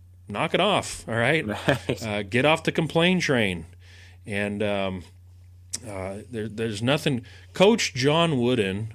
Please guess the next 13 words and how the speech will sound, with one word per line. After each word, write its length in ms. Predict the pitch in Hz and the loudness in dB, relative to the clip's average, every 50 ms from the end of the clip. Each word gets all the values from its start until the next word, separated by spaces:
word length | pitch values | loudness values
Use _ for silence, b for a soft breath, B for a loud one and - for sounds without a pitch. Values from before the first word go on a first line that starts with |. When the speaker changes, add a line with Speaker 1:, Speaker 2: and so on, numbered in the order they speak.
| - | -8
Speaker 1:
who's 560 | 110 113 110 110 107 101 101 - - - - - - - | -6 -4 -2 -2 -2 -2 -4 -6 -6 -8 -10 -14 -16 -10
one 160 | - 107 113 | -4 -2 -2
of 40 | 123 | 0
the 60 | 120 120 | 0 0
most 200 | 117 107 107 - | 0 0 -2 -2
winningest 380 | 120 127 135 135 123 117 - - - - - - - - - | -2 -2 0 -2 -2 -4 -6 -10 -12 -20 -20 -20 -20 -12 -8
N 120 | 113 110 117 | -6 -4 -2
C 140 | - - 120 | -2 -2 0
double 280 | 117 117 113 110 113 | 0 0 0 2 0
A 60 | 113 107 | 0 0
basketball 400 | 104 104 107 107 - - 110 101 | 0 0 -2 -2 -2 -4 -6 -4
coaches 420 | - - 107 98 92 - 95 87 | -4 -4 -4 -4 -4 -4 -4 0
ever, 380 | 98 107 101 95 85 90 92 | 0 0 0 0 -2 -4 -4